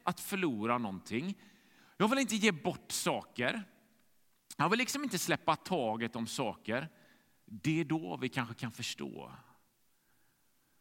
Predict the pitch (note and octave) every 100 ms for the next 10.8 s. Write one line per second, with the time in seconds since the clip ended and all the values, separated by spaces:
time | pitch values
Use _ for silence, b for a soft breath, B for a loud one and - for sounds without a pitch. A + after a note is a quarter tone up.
0 | _ _ _ _ _ _ A#2 D3 C3+ D#3
1 | D#3+ - F3 E3+ C#3 A#2 A2 B2 C3 A2+
2 | A2+ C#3 - - C#3 C#3 G#2+ G2 G#2+ C3
3 | C3+ B2+ C3 D3+ - D#3 - - G#3 A#2+
4 | A#2+ - - A2+ G2 - G2+ - A2 E2+
5 | G#2+ C3 B2+ _ - B2 C#3+ D3 A2+ -
6 | A#2+ - B2+ A#2+ B2 B2+ B2+ - - E3
7 | F3 E3+ F3 E3 - F3 D#3 - - -
8 | - - - - _ _ _ _ _ _
9 | - F3 F#3 A#3 A#3 G#3 F#3+ C#3 C3+ D3+
10 | - D3+ B2 - - - C3